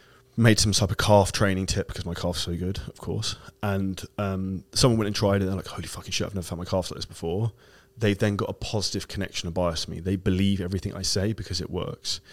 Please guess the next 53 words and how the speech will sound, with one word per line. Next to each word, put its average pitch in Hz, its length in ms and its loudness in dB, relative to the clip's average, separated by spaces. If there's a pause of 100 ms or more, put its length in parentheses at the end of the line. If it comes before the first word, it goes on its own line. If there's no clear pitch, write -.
(400)
So 95 280 6
they're 101 180 0
gonna 98 160 0
start - 220 0
to 98 40 -6
bring 104 280 4
in 98 120 6
more 101 220 4
of 95 60 2
my 92 100 0
content, 87 460 -4
absorb 95 360 0
more 95 120 0
of 90 80 0
my 87 100 -2
content. 85 500 -8 (640)
Who 120 180 6
do 123 100 0
you 123 60 2
think 113 220 -4
they're 113 120 0
gonna 98 200 2
go 98 200 2
to 95 220 -2
when 90 120 -4
they 90 80 -4
wanna 87 200 -4
get - 100 -10
help? - 300 -8 (320)
Or 107 140 2
if 95 100 0
I 98 60 4
reach 98 300 2
out 101 220 0
to - 120 -8
them, 92 300 -4 (520)
do 110 80 0
you 98 40 4
think 104 200 0
they're 101 80 -2
gonna 92 140 0
be 85 60 0
receptive? - 640 -4 (100)
Yes, 78 420 0
because - 260 -10
they've 92 140 -8
already 101 200 -2
got 104 120 -6
a - 40 -12
positive - 520 -6
relationship - 640 -4
with - 140 -8
me 104 260 0